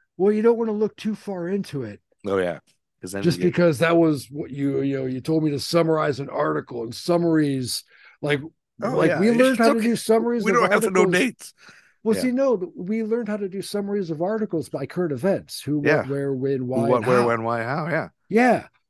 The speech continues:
Speaker 1: But the who of the article isn't the people that created the game, 'cause they had nothing to do with the conspiracy.
Speaker 2: Sure.
Speaker 1: They just, "Oh, these are just the pictures of the game." It's a nice little leather-bound case. It's a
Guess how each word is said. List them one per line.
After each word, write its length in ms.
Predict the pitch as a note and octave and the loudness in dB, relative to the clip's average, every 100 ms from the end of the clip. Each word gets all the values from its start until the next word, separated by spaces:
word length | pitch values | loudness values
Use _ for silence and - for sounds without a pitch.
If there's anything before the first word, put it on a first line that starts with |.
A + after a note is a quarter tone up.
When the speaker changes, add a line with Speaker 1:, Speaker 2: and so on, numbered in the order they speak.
| - | 0
Speaker 1:
But 200 | D#3 F3 | 2 4
the 100 | F3 | 4
who 240 | C#3+ A3+ | 4 4
of 60 | G#3+ | 4
the 120 | E3 | 4
article 340 | F#3+ A3+ G3+ D3+ | 2 2 0 -2
isn't 220 | D#3+ D#3 | -2 -8
the 80 | - | -8
people 280 | E3+ F#3 D3+ | -8 -6 -6
that 140 | A#2 | -6
created 440 | - D#3 F3+ C3+ G#2 | -4 -2 -2 -2 -6
the 60 | |
game, 420 | G2 F#3 F#3+ G2 F#2+ | -2 0 0 -2 -6
'cause 180 | A#2 | -4
they 100 | B2+ | 0
had 180 | F3+ E3 | 2 2
nothing 280 | D3+ D#3+ D#3+ | 2 2 0
to 80 | C#3+ | 0
do 140 | C#3+ | 4
with 120 | E3+ D3+ | 4 2
the 60 | |
conspiracy. 800 | A#2 G2+ - G3+ D#3+ - E2+ _ _ _ _ | -8 -8 -4 -4 -4 -8 -18 _ _ _ _
Speaker 2:
Sure. 400 | - C#3+ F2+ G2+ _ _ _ _ _ - | -2 -2 -2 -8 _ _ _ _ _ -2
Speaker 1:
They 120 | D3+ | 2
just, 200 | E3 D3 | 2 0
"Oh, 240 | D3 C#3 | -4 -4
these 220 | B2 C#3 C3 | -2 -4 -4
are 40 | |
just 200 | B2+ A#2+ | -6 -8
the 80 | A#2+ | -8
pictures 400 | - C3 A#2+ F2 | -6 -8 -8 -12
of 60 | F#2 | -14
the 80 | |
game." 340 | F2+ F#2 F#2 F2 _ _ _ _ _ _ _ _ _ _ _ _ _ _ _ _ | -14 -14 -16 -18 _ _ _ _ _ _ _ _ _ _ _ _ _ _ _ _
It's 80 | - | 2
a 40 | G3+ | 4
nice 300 | A3 B3 - | 6 4 4
little 240 | B3 G#3+ | 6 6
leather-bound 600 | F3+ G3 G#3+ F#3 G3+ G3+ | 6 6 4 2 -2 -2
case. 360 | - F3 G#3 G3 | -2 2 2 0
It's 160 | F#3 - | -4 -2
a 220 | D#3 C#3+ | -4 -4